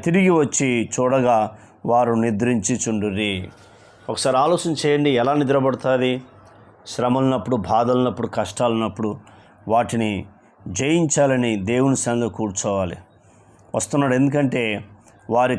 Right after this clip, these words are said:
కన్నులు భారముగా ఉండేను, ఆయనకేమి ఉత్తరం ఇవ్వవలనో వారికి తోచలేదు. చూసారా, కన్నులు భారంగా, నిద్ర భారంగా ఉంటున్నప్పుడు దేవుడు మాట్లాడుతున్నప్పుడు నువ్వేం సమాధానం చెప్తావు? మనుషుడు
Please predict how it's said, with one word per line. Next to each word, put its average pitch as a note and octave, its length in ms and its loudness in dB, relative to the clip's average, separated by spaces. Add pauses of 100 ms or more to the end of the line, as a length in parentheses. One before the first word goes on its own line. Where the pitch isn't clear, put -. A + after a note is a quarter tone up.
కన్నులు C#3+ 300 2 (120)
భారముగా D3+ 800 6 (100)
ఉండేను, B2+ 340 0 (800)
ఆయనకేమి C3+ 640 0 (160)
ఉత్తరం D#3+ 360 0
ఇవ్వవలనో C#3+ 500 2 (240)
వారికి A#2 400 2
తోచలేదు. A2+ 500 0 (100)
చూసారా, C3+ 340 0 (600)
కన్నులు D#3+ 320 2 (120)
భారంగా, E3 480 2 (120)
నిద్ర B2 240 0 (120)
భారంగా F#3 360 4
ఉంటున్నప్పుడు C3 580 0 (1040)
దేవుడు D#3+ 300 2 (120)
మాట్లాడుతున్నప్పుడు C#3 880 0
నువ్వేం B2+ 320 2
సమాధానం C3 360 0
చెప్తావు? C3 400 0 (560)
మనుషుడు E3 480 2